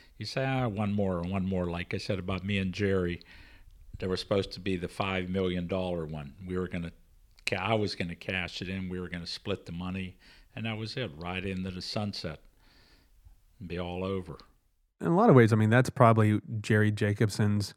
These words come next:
Speaker 2: one of his biggest mistakes was he didn't know when to quit. I mean, twelve years that he was in some
Speaker 1: Mm-hmm.
Speaker 2: capacity doing what he was doing. You assume that you're invincible, but had he stopped, especially had he stopped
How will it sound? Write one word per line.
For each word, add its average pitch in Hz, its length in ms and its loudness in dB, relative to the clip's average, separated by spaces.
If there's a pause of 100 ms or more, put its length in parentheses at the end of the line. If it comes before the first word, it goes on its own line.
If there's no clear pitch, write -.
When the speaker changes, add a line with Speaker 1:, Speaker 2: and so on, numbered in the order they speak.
(840)
Speaker 2:
one 120 240 8
of 110 80 6
his 107 200 4
biggest 107 580 0
mistakes 139 540 2
was 101 200 2
he 127 220 2
didn't 101 200 2
know 98 180 0
when 98 160 -2
to 104 60 -2
quit. 147 280 6
I 98 60 -2
mean, 98 320 -4
twelve 104 540 -2
years 110 580 2
that 98 120 -6
he 107 120 0
was 101 320 -2 (560)
in 113 180 2
some 117 440 6
Speaker 1:
Mm-hmm. - 40 4
Speaker 2:
capacity 117 880 4
doing 113 400 4
what 101 140 2
he 104 100 0
was 98 140 0
doing. 131 260 6 (720)
You 113 180 2
assume 104 560 2 (460)
that 98 240 4 (480)
you're 117 180 4
invincible, 104 760 2 (400)
but 104 220 0 (160)
had 202 340 4
he 202 160 6
stopped, 160 600 4
especially 165 580 2
had 120 180 6
he 110 100 6
stopped 104 520 0